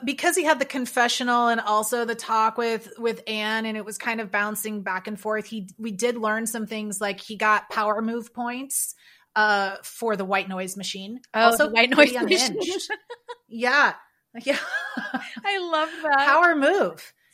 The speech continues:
Speaker 1: You
Speaker 2: So
Speaker 1: know, just
Speaker 2: funny.
Speaker 1: putting it on. So, um, he gets points for that. Um, oh, and also I gave him power move points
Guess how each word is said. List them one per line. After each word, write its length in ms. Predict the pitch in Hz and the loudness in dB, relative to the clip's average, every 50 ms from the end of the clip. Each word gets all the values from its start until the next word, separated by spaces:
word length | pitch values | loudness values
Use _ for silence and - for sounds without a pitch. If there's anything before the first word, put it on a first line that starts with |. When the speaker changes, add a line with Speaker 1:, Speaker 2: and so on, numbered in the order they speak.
| - - | -20 -18
Speaker 1:
You 160 | - 240 254 254 | -12 -10 -6 -2
Speaker 2:
So 140 | 262 262 | 0 0
Speaker 1:
know, 60 | 277 285 | 0 2
just 180 | 254 269 254 240 | 0 0 -2 -2
Speaker 2:
funny. 80 | 240 | -4
Speaker 1:
putting 180 | 240 277 269 269 | -6 -8 -6 -6
it 120 | 277 269 | -2 0
on. 420 | 277 254 247 247 262 285 311 320 330 _ _ _ _ _ _ _ - | 2 2 4 2 2 0 -4 -10 -14 _ _ _ _ _ _ _ -10
So, 480 | - - 262 254 254 247 240 240 226 - | -4 -2 0 0 0 0 0 0 0 0
um, 360 | 208 208 208 202 202 202 202 | 0 0 2 2 0 -2 -6
he 200 | 202 - - 226 202 | -10 -12 -14 -10 -8
gets 160 | 214 208 - | -8 -8 -8
points 320 | - - 214 202 185 - - | -10 -12 -10 -10 -10 -10 -8
for 140 | - 208 | -8 -6
that. 460 | 190 196 190 185 190 202 220 233 220 202 - - | -4 0 0 2 2 2 0 -2 -6 -10 -10 -8
Um, 760 | 208 202 196 190 190 190 185 185 185 185 185 185 180 180 170 - 190 202 202 202 202 196 202 _ _ _ _ _ | -6 -4 -4 -4 -4 -4 -6 -6 -8 -10 -10 -12 -14 -16 -18 -20 -20 -20 -20 -20 -20 -20 _ _ _ _ _ _
oh, 240 | - 247 247 233 208 | 0 2 2 2 0
and 240 | - 233 240 233 247 - | 0 -2 -4 -4 -4 -2
also 300 | - 220 233 220 - 269 262 | -2 -2 -2 0 0 2 2
I 100 | 262 254 | 2 0
gave 260 | 208 214 208 202 208 | 0 -2 -4 -4 -4
him 100 | 208 202 | -8 -8
power 320 | - - 208 196 202 208 | -4 -4 -2 0 -2 -2
move 320 | 208 208 202 196 185 190 _ | -2 -4 -6 -6 -8 -10 _
points 560 | - - 98 190 190 190 185 - - - | -12 -10 -8 -8 -8 -10 -8 -8 -8 -10